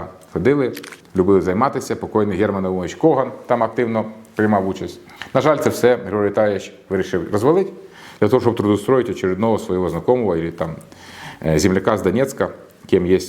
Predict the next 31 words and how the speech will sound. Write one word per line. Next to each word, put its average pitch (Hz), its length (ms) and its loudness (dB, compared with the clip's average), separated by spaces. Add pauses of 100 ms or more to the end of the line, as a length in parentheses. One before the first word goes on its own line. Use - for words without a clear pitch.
(200)
товариш 87 260 2
Бабінець. 101 500 -2 (760)
Так 117 160 0
ось 170 180 4
він, 143 220 4
е, 117 840 -2 (640)
людина 110 340 4
спортивна, 113 680 0 (1040)
напевно, 87 440 0
трошки, 85 280 -2
так 82 140 0
сказати, 82 280 -2
говорить 90 280 4
все, - 120 -4
що - 140 -6
думає. 101 440 2 (720)
І 95 100 4
в 98 40 2
мене 95 440 0
є 90 80 4
інтерв'ю, 95 520 2
коли 101 160 4
йому 95 100 0
задали 95 260 0
питання: 107 320 -2
"Що 123 100 -2
ж 113 60 0
ви 113 120 2
грали 110 200 0
в 107 40 -8
Смоленське? 107 540 -4